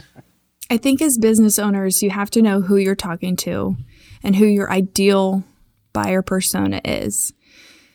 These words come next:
Speaker 2: So it is good to know who your current audience is, but also know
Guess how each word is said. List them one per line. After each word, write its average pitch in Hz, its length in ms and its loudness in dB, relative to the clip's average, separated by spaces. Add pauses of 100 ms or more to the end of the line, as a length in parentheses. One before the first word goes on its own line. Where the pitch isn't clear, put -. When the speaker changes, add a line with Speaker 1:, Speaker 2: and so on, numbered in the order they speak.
(120)
Speaker 2:
So 202 680 0 (320)
it 214 120 4
is 226 260 6
good 214 280 2
to 220 140 2
know 190 360 2
who 208 140 4
your 196 180 4
current 202 400 -2
audience 185 560 -2
is, 208 460 -2 (200)
but 208 120 0
also 208 360 2
know 190 640 4